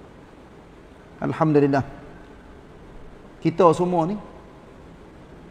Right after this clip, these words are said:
selepas daripada Nabi Muhammad, para ulama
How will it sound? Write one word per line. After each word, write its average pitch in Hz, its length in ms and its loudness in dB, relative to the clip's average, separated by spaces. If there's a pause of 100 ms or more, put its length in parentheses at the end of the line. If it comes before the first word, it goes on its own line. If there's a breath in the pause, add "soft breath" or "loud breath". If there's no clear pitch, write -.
(540)
selepas 160 400 2
daripada 165 480 6
Nabi 170 240 4
Muhammad, 180 400 0 (880)
para 170 320 4
ulama 165 800 4